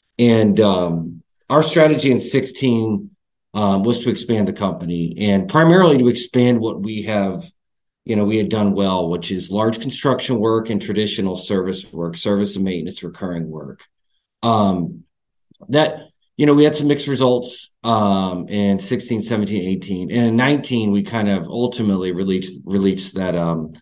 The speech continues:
that inflection point. And, um, we thought to ourselves, "There's a better way of doing it. There's a different way to go to market." And we really focused ourselves on building owners. And we went from two segments, construction and service, to owner direct, O D R,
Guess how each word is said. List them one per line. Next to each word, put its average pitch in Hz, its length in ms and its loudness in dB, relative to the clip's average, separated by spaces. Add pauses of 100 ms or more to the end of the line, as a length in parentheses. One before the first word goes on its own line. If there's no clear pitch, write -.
that 104 140 2
inflection 98 540 -2
point. 85 480 -8 (500)
And, 117 360 2
um, 98 560 2 (540)
we 127 80 2
thought 139 240 4
to 143 60 2
ourselves, 127 320 4
"There's 131 160 2
a 127 40 4
better 123 220 2
way 120 160 2
of 110 60 -2
doing 107 260 -2
it. 107 160 -4
There's 104 180 -6
a 107 60 -2
different 110 300 -2
way 113 80 2
to 104 60 2
go 104 140 0
to 101 60 2
market." 101 440 2
And 98 100 -4
we 101 80 2
really 110 260 2
focused 101 500 -2
ourselves 95 500 -2
on 90 120 -4
building 90 340 -2
owners. 82 480 -8
And 98 220 -2
we 120 100 2
went 139 300 2
from 127 160 2
two 131 140 0
segments, 101 500 0
construction 123 680 0
and 101 200 -6
service, 98 600 0 (520)
to 107 640 2 (100)
owner 139 280 4
direct, 120 600 -4
O 120 180 2
D 113 180 -2
R, 98 440 -4